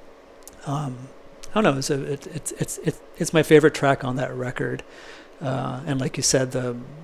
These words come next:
there's, I wrote a song because I, although the song itself is, is not directly connected to the band, I, I, I took the title because it was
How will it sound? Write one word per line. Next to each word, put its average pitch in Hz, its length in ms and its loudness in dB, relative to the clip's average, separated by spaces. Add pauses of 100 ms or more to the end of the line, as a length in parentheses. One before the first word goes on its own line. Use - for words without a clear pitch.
(120)
there's, 131 340 -8 (180)
I 147 100 -2
wrote 127 180 -4
a 123 40 -4
song 135 580 2
because 127 340 -6
I, 123 140 -4 (840)
although 170 200 12
the 160 100 12
song 151 520 10
itself 139 580 6
is, 135 380 0 (120)
is 123 520 -2 (220)
not 135 460 0 (1040)
directly 135 460 6
connected 131 440 -4
to 131 100 -4
the 127 100 -2
band, 127 680 -4
I, 135 60 -2 (120)
I, 127 140 -6 (120)
I 156 100 -6
took - 260 -2
the 123 100 -6
title 131 480 -2
because - 380 -8
it 147 80 -8
was 131 420 -6